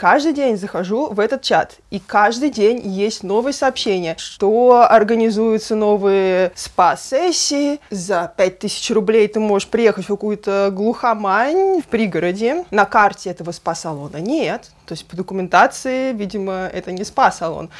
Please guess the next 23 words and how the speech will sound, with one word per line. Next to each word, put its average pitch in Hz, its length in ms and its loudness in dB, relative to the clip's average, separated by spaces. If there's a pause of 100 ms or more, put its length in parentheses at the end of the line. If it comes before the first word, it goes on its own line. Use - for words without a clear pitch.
(160)
но 208 80 0
при 208 160 6
этом 214 180 0
ценник 302 400 0
они 208 180 -2
выставляют. 233 760 0 (320)
За 196 300 4
эти 202 200 2
процедуры 202 600 0
нужно 196 440 -2
уплатить 190 880 -2
пять 190 220 0
тысяч - 300 -10
рублей 190 440 0 (200)
и 202 80 -4
ещё 196 280 -2
три 208 220 -4
тысячи - 420 -6
рублей, 196 460 2
если 180 300 -4
ты 185 120 -8
просто 185 380 -4
хочешь 185 520 -6